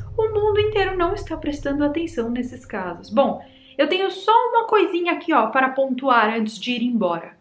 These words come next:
Quanto menos habitantes, quanto menor a cidade, mais extremos os casos são.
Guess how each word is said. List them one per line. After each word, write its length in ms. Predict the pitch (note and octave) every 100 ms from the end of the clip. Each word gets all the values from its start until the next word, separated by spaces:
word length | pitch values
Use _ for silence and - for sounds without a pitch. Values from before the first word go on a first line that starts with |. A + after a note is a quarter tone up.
| _
Quanto 280 | F4+ F4+ F4+
menos 280 | G4 A#4 G4
habitantes, 840 | F4+ F4+ D#4+ B3 G3+ G3+ F#3+ -
quanto 280 | D#4 E4+ E4+
menor 560 | E4+ D#4+ D#4 F4 G4
a 80 | D#4
cidade, 760 | C#4 G3 A3 A3+ G3 F3+ - -
mais 560 | A#3 B3+ E4+ G#4 G4 -
extremos 800 | - - D#4+ D4 C#4+ C#4 D4 -
os 240 | F4 F4
casos 460 | - B3+ A#3+ B3+ -
são. 360 | - G#3 -